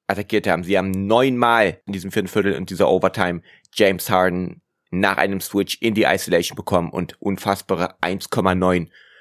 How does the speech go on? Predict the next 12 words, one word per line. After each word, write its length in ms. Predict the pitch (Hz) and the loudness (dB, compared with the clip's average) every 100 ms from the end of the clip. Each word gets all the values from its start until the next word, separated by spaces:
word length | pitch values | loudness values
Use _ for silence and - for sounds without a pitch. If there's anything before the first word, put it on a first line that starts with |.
| _ _ _ | _ _ _
Points 600 | - 123 123 127 - - _ _ _ | 2 4 4 0 -8 -14 _ _ _
per 560 | - 117 113 110 104 _ _ _ _ - | 0 4 4 2 0 _ _ _ _ -2
Possession 840 | 113 90 110 104 - 104 98 87 _ _ _ _ _ | -2 4 2 2 0 0 -2 -8 _ _ _ _ _
damit 960 | - 95 101 98 98 95 92 - - _ _ _ _ _ | -8 0 2 2 2 0 -2 -12 -18 _ _ _ _ _
produziert 720 | - 101 104 104 - - 135 123 | -8 -2 0 0 -2 2 2 4
laut 200 | 117 - | 0 0
Synergy. 800 | - 117 113 101 98 110 110 - _ _ _ _ | 0 0 0 -2 0 2 0 -2 _ _ _ _
Sie 240 | - 95 | -4 -2
haben 460 | 104 107 104 101 98 | 2 2 2 -4 -4
insgesamt 640 | - 156 - 110 113 104 107 | -2 0 0 0 2 2 0
James 240 | 101 - | 0 2
Harden 440 | 104 101 101 98 | 2 2 -2 -8